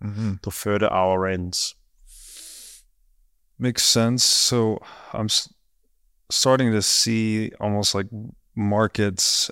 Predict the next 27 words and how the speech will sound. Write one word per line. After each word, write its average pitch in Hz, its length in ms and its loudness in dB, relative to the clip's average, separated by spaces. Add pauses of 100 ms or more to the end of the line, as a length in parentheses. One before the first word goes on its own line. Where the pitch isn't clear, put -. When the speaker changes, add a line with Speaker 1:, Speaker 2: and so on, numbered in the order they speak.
Speaker 1:
as 98 480 0
this, 95 640 -2 (1160)
uh, 104 320 -2
it's - 140 -2
a 98 40 -4
collaborative 101 720 0
structure, 101 680 -4 (320)
Speaker 2:
Mm-hmm. 85 200 -8
Speaker 1:
right? 95 260 0
Where 90 160 -4
we're 90 260 -2 (240)
collaborating 95 600 0
via 90 220 -2
consent. 92 520 -2
So 95 140 0
that, 90 260 -4
that's 98 260 -4
showing 104 520 -2
one 110 180 2
side 98 300 2
of 90 100 -2
human 92 220 -2
nature. 98 480 -4 (300)
Speaker 2:
Mm-hmm. 85 80 -10 (340)
Speaker 1:
We 95 80 -8
can 95 100 -2
cooperate 92 680 0